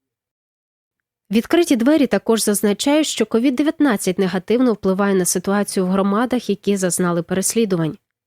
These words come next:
ковід став каталізатором релігійних переслідувань через дискримінацію,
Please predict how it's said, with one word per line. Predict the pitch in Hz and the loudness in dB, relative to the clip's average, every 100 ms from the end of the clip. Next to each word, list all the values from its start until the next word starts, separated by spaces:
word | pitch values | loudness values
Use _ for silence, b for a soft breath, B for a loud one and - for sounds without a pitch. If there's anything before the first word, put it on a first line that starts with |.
| _ _ _ _ | _ _ _ _
ковід | - 220 262 311 | -2 2 2 0
став | - - 220 | -2 -2 -2
каталізатором | 220 214 202 196 226 233 233 226 | -2 -2 -2 0 -2 0 0 2
релігійних | 196 190 190 214 190 | 0 0 0 0 0
переслідувань | - 185 180 - 247 240 247 240 | -2 -4 -2 -2 0 0 0 0
через | 226 220 220 - | -2 0 -2 -2
дискримінацію, | 185 - 196 196 202 226 220 - 165 | -2 -2 0 0 2 0 -2 -2 -4